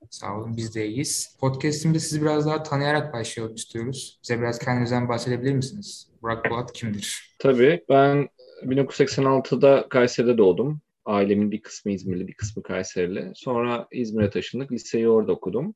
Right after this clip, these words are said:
Speaker 2: Oradan mezun olduktan sonra bir sene İzmir Yüksek Teknoloji'de makine mühendisliğini kazanmıştım o dönemde. Ondan sonra tekrar, e, sınava girdim. İTÜ'ye geldim. İstanbul Teknik Uzay Mühendisliğine.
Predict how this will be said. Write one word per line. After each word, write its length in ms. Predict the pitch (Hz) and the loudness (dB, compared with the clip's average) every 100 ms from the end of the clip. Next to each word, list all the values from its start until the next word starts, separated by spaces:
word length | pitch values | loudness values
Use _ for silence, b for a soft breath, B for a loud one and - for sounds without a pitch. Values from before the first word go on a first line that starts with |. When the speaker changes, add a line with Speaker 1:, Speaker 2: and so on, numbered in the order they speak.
| - | 2
Speaker 2:
Oradan 420 | 123 123 131 131 | 4 6 4 2
mezun 300 | 127 123 127 | 0 -2 0
olduktan 440 | 120 117 - 117 | 0 -2 -4 -4
sonra 600 | 117 120 113 117 143 139 - | -2 -2 -2 0 -2 -4 -8
bir 160 | 107 | -10
sene 640 | 110 - 120 117 117 113 - _ _ - | -10 -4 -2 0 -2 -2 -6 _ _ -14
İzmir 240 | 104 107 | -8 -6
Yüksek 280 | 110 - 110 | -6 -6 -6
Teknoloji'de 440 | 110 - 110 107 | -6 -4 -4 -2
makine 320 | 110 107 - 107 | -4 -4 -6 -2
mühendisliğini 540 | 107 104 104 - 104 | -2 -2 -6 -8 -8
kazanmıştım 640 | 101 90 85 - - - 101 | -8 -10 -10 -12 -14 -12 -8
o 100 | 90 | -6
dönemde. 560 | 92 95 101 143 156 - 110 - _ _ - | -6 -6 -4 -4 -4 -10 -20 -20 _ _ -6
Ondan 200 | 123 123 | -4 -2
sonra 160 | 123 | -2
tekrar, 540 | - 120 110 98 104 - | -2 -2 0 2 0 -2
e, 140 | 110 | -8
sınava 400 | 95 - 95 92 | -8 -8 -6 -4
girdim. 440 | 92 92 92 139 147 | -4 -4 -4 -6 -6
İTÜ'ye 340 | 131 - 98 | -6 -2 0
geldim. 560 | 90 90 87 120 170 - - | 0 -2 -4 -6 -8 -14 -20
İstanbul 360 | - - 101 | -16 -10 -10
Teknik 320 | 98 - - - | -8 -12 -12 -12
Uzay 260 | 110 107 101 | -4 -2 -2
Mühendisliğine. 720 | 95 90 80 - 101 113 | -4 -6 -10 -14 -10 -10